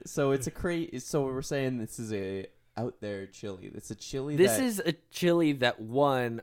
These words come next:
Speaker 2: a national chili contest.
Speaker 1: I love that. I love that.
Speaker 2: 'Cause it's got something special in there. It's something that you've had and you love, but there's a whole lot more.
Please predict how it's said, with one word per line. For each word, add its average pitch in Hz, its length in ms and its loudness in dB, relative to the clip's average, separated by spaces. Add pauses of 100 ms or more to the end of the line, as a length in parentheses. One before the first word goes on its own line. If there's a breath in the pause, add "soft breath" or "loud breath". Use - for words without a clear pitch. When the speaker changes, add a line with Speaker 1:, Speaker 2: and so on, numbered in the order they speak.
Speaker 2:
a 113 80 2
national 113 840 -2
chili 98 360 -4
contest. 92 800 -6
Speaker 1:
I 113 40 -14 (120)
love 98 280 -6
that. - 240 -12 (100)
I 107 60 -10
love 101 260 -8
that. 107 240 -16 (160)
Speaker 2:
'Cause 127 180 0
it's 120 160 -4
got 131 260 2
something 151 340 -4
special 127 520 -2
in 98 140 -6
there. 92 340 -6 (920)
It's 135 200 -2
something 180 280 2
that 151 160 2
you've 127 180 0
had 135 480 2
and 123 180 -2
you 117 100 0
love, 107 460 0 (200)
but 98 500 0 (540)
there's 98 200 -2
a 95 60 -4
whole 110 420 -2
lot 92 280 -6
more. 90 340 -8